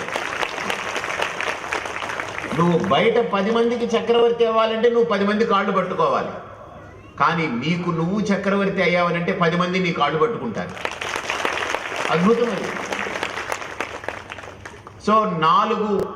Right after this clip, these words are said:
బలాలు. మొదటిదేంటి? మళ్ళీ ఒక్కసారి చెప్పండి. దేహ బలం. రెండోదేంటి? మనోబలం. మూడోదేంటి? ధనబలం. నాలుగోదేంటి?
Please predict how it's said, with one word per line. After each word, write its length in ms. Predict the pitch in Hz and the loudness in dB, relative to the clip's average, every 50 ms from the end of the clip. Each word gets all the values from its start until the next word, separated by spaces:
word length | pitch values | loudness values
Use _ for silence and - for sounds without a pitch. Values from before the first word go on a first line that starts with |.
| 123 117 | -4 0
బలాలు. 420 | 127 139 160 170 175 - - - - - - - - - - - - - - - - - - | 2 4 4 4 4 2 0 -6 -8 -10 -12 -14 -16 -16 -16 -16 -16 -16 -18 -18 -18 -12 -4
మొదటిదేంటి? 720 | 123 160 175 220 220 226 226 226 226 220 240 240 240 220 - | 0 0 2 2 2 4 2 2 2 2 0 -2 -2 -2 -4
మళ్ళీ 160 | 170 165 180 175 | -2 0 0 0
ఒక్కసారి 300 | - - - 185 - - | -2 -4 -4 -4 -4 -2
చెప్పండి. 340 | - - - - - - 160 - - - - - - - - - - - - - - - 139 | -2 -4 -4 -4 -6 -6 -6 -6 -6 -4 -4 -4 -4 -4 -2 -2 -2 -4 -4 -4 -2 0 2
దేహ 180 | 156 156 156 160 | 4 4 4 2
బలం. 260 | - 120 98 95 - - - - - - - - - - 156 | 0 -2 -4 -4 -8 -10 -12 -14 -14 -14 -14 -12 -8 -2 0
రెండోదేంటి? 640 | 165 190 208 226 226 226 226 220 214 - 226 226 220 - - - - 254 - - - - - - - - - - - - - - | 2 2 4 4 4 4 2 2 2 2 2 2 2 0 0 0 -2 -2 -2 -2 -2 -2 -4 -4 -4 -6 -8 -10 -10 -10 -4 0
మనోబలం. 560 | 135 147 165 180 180 156 131 113 101 90 - - - | 2 2 4 4 2 2 0 -2 -2 -4 -6 -6 -2
మూడోదేంటి? 680 | 139 175 190 214 208 214 208 208 185 214 214 214 208 196 - - - - - - - - - - - - - - - - - 117 110 | 0 2 2 2 2 2 0 0 0 0 0 0 0 0 0 0 -2 0 0 0 0 -2 -2 -4 -6 -8 -8 -10 -10 -10 -8 -2 0
ధనబలం. 500 | 147 160 185 180 165 160 151 110 92 - - - - - - | 2 2 2 2 2 2 0 0 -4 -6 -10 -12 -14 -8 -2
నాలుగోదేంటి? 760 | 139 165 180 190 190 202 208 208 202 202 196 202 208 226 220 | 0 0 2 2 2 2 2 2 0 0 0 0 0 -2 -2